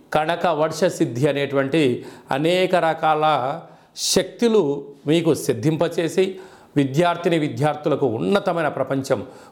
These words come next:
ఉద్యోగస్తులకు తిరుగులేని ఉద్యోగాలు, వ్యాపారస్తులకు తిరుగులేని రాజ్యాధికారాలు, అలాగా వారు ఏదైతే అనుకుంటారో అన్నిటినూ కూడా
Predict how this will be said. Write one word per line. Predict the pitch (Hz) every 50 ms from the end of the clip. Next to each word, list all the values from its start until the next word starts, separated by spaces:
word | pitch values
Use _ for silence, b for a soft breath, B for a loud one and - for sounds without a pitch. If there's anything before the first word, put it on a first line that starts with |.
| _
ఉద్యోగస్తులకు | - 151 135 135 180 180 175 160 170 165 170 185 165 156 156 156 143
తిరుగులేని | - - 151 147 151 139 170 175 180 185 185 190 170
ఉద్యోగాలు, | 135 131 117 110 131 143 139 131 131 131 123 107 101 B B B B B B -
వ్యాపారస్తులకు | 139 135 143 165 170 165 180 185 185 190 170 180 - 185 165 151 170
తిరుగులేని | 160 165 147 139 139 143 160 160 170 170 180 180
రాజ్యాధికారాలు, | 143 131 123 135 127 113 139 156 156 151 151 - - 131 127 123 123 113 104 101 B B B B B B B -
అలాగా | - 180 190 - 196 185
వారు | - 165 160 165 170
ఏదైతే | 170 160 131 117 123 151 196 226 240 262 254 247 208 214
అనుకుంటారో | 220 214 180 202 196 196 196 180 175 165 135 127 127 B B B B B B -
అన్నిటినూ | 139 160 180 175 165 185 175 170
కూడా | - - 170 160 165 151 131 120 127